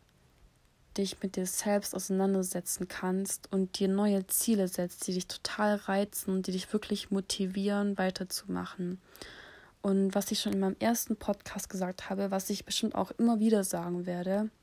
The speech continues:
was für mich sehr, sehr, sehr wichtig ist, du musst es für dich tun, für keinen anderen, nur für dich.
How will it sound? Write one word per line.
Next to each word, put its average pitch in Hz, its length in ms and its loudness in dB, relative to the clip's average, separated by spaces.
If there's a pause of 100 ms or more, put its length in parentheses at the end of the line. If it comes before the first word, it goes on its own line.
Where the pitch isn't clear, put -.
(760)
was 202 220 2
für 196 100 -2
mich 214 380 2 (600)
sehr, 220 360 6
sehr, 202 280 0
sehr 196 360 0
wichtig - 460 -2
ist, 185 340 -4 (520)
du 202 100 -4
musst 214 500 2
es 208 420 0 (580)
für - 220 0
dich 208 260 2
tun, 180 460 -2 (340)
für - 120 -10
keinen 220 400 -2 (100)
anderen, 202 720 2 (400)
nur 240 500 6 (420)
für - 160 -4
dich. 180 420 2